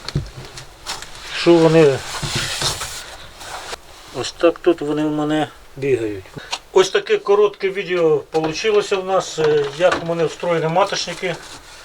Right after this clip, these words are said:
Може, буде кому-то цікаво, може, що-то, хто-то собі якусь конструкцію маточника візьме для свого господарства. Мене він повністю встраює, він, е,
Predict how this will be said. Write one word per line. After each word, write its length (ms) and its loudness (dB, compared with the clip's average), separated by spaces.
Може, 240 4
буде 260 2
кому-то 360 0
цікаво, 500 2
може, 280 0
що-то, 300 -2
хто-то 380 -4
собі 400 -2
якусь 360 0
конструкцію 920 0
маточника 580 0
візьме 380 0
для 480 4
свого 400 2
господарства. 760 2
Мене 340 4
він 180 0
повністю 720 0
встраює, 520 4
він, 320 -4
е, 300 0